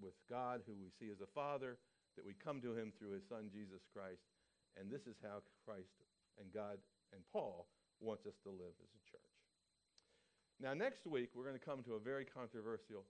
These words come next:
passage. This is called the household codes. And the first one is, "Wives, submit to your own husbands." We should have saved this one for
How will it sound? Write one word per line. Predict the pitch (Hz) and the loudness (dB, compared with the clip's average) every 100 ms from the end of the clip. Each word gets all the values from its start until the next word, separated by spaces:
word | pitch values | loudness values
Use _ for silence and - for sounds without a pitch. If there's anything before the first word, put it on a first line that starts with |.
| - | -10
passage. | 107 95 - - - - _ _ _ _ _ - | -6 -6 -6 -20 -20 -20 _ _ _ _ _ -10
This | 131 | -8
is | 143 | -4
called | - 151 143 139 - _ | 6 8 8 4 -10 _
the | 127 | -2
household | 120 185 202 185 - 165 160 143 - | 2 8 8 8 2 4 6 4 -4
codes. | - 135 104 87 - - - - - _ _ _ _ _ _ _ | 4 6 6 2 -6 -20 -20 -20 -20 _ _ _ _ _ _ _
And | 120 | 0
the | 117 - | 0 6
first | 185 202 190 | 8 8 6
one | 131 | 2
is, | 131 127 123 - _ _ _ _ _ _ _ _ _ _ _ - | 4 4 2 -2 _ _ _ _ _ _ _ _ _ _ _ 0
"Wives, | 107 139 156 165 165 160 - _ _ _ _ _ _ _ _ - - | 10 10 12 8 6 2 -10 _ _ _ _ _ _ _ _ -14 -4
submit | 110 127 156 | 0 2 0
to | - | 0
your | 120 117 | 0 4
own | 127 131 | 4 2
husbands." | - 123 104 85 - - - _ _ _ _ _ _ _ _ _ _ _ _ _ _ _ _ _ _ _ _ _ _ - | 4 4 4 -10 -16 -18 -20 _ _ _ _ _ _ _ _ _ _ _ _ _ _ _ _ _ _ _ _ _ _ -14
We | 160 | -8
should | 247 | -4
have | 131 | -2
saved | - 135 120 | 4 4 6
this | 139 143 | 2 0
one | 113 | -4
for | 104 | -6